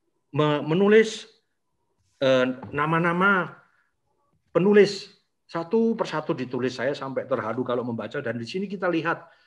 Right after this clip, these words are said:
bagaimana Ayub Rosidi menulis, eh, M H menulis, Wen-,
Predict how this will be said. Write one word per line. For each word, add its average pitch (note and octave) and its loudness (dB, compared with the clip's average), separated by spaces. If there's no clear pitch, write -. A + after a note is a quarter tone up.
bagaimana C3 0
Ayub C3 -2
Rosidi C3 -6
menulis, D3 0
eh, A2 -2
M C3+ -2
H C#3 -4
menulis, C#3+ 2
Wen-, C#3+ -2